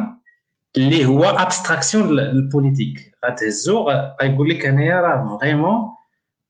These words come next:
راه c'est, c'est, c'est un peu le, c'est comme ça que, c'est comme ça que je vois le, le, les choses. Et quelqu'un qui est bien placé, ou عنده la volonté, ou عندك, عندك, عندك. نعطيك كاع، bon. Après, le problème, tu veux exécuter.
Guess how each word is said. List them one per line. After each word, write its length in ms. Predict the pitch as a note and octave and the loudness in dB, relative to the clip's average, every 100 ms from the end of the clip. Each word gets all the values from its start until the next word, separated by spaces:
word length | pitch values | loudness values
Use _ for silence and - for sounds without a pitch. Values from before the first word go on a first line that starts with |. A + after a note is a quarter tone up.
| - | -2
راه 120 | C#3 | -2
c'est, 340 | C#3+ D3+ C#3+ C#3 | 0 0 0 0
c'est, 420 | - C3 B2+ C#3 | 0 0 0 -4
c'est 180 | - C3 | -4 -2
un 120 | C3+ C#3 | 0 0
peu 100 | E3 | 0
le, 360 | D3+ C3 G#2+ - | 0 0 -2 -4
c'est 160 | - | -8
comme 160 | C#3 C3 | -4 -2
ça 160 | - E3+ | 0 -2
que, 480 | D#3 D3+ D3 - _ _ _ _ _ _ - - | 0 -2 -2 -10 _ _ _ _ _ _ -16 -8
c'est 180 | - C3+ | -2 0
comme 160 | C#3+ C3+ | 2 2
ça 120 | B2+ | 2
que 80 | B2+ | 0
je 80 | |
vois 200 | B2 B2 | 0 2
le, 160 | B2+ A#2 G#2 G#2 | 2 2 2 0
le, 140 | G2+ | -2
les 160 | G#2+ A2 | -2 -2
choses. 220 | F3 G#3 C#3 - - | 0 0 0 -6 -2
Et 220 | C#3 C#3 | 0 0
quelqu'un 300 | C#3 C#3 E3 | 0 0 -2
qui 160 | C#3 D3+ | 0 0
est 20 | |
bien 180 | A#2 D3 | 2 0
placé, 440 | C#3 C3+ C3 - | 0 -2 -2 0
ou 60 | F3+ | 0
عنده 240 | B2+ C3 | 2 2
la 100 | D#3+ | 2
volonté, 440 | C3+ C3 C3+ C#3 - | 2 2 2 2 2
ou 40 | |
عندك, 320 | C#3 C3+ C#3 | 0 0 0
عندك, 240 | C3+ C#3 C#3 | 0 0 0
عندك. 220 | B2+ - _ - | -4 -6 _ -10
نعطيك 400 | A#2+ G3 G3+ - _ C3 | -8 -6 -8 -12 _ -4
كاع، 340 | F#3+ F3+ - - | -2 -2 -4 -8
bon. 120 | C#3+ C#3 _ _ _ _ _ _ - - - - - - _ F3 | -8 -8 _ _ _ _ _ _ -20 -20 -18 -18 -18 -20 _ -4
Après, 320 | F3+ - A#3 | -4 0 0
le 120 | F#3+ | 0
problème, 340 | - F3 A#3 | 2 4 4
tu 120 | A3+ C#3 | 2 2
veux 180 | F#3+ | 2
exécuter. 600 | F3+ C3 C3 C3+ C3+ G#2 | 2 2 2 0 -2 -4